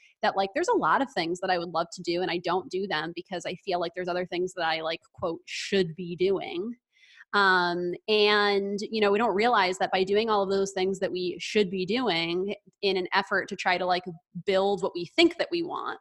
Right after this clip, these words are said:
we're actually getting ourselves further away from what we probably really want for ourselves. Um, so what do you think are some of the things, like,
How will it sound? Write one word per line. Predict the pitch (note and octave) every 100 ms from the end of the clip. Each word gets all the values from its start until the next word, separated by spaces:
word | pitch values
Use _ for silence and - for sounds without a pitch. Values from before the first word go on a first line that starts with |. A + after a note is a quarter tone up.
| -
we're | G3 C#3+
actually | C3 - F3 E3+
getting | E3+ - -
ourselves | F3+ - C3 -
further | - D3+ D3
away | C#3+ C3+ C3+ G3 -
from | C#3+ - - -
what | -
we | -
probably | - E3+ E3+ A2+ G#2 G3+ _ _ _ _ _
really | F3 E3 E3+ F3+ A3
want | - D#3+ C#4 D#4+ _ B3+
for | - C#4+
ourselves. | D#4 D#4 D4 F4+ F#4 - _ - - - -
Um, | A3 G#3+ G3+ F#3+ F3+ F3 F3 F3+ _ _ _ _ _
so | - B3 G#3+ G3 F#3+
what | A#3 C#4+
do |
you | G4+
think | F#4 F4
are | D#4+
some | - B3
of | B3
the | A3+
things, | G3 G#3 G#3
like, | G3 F3+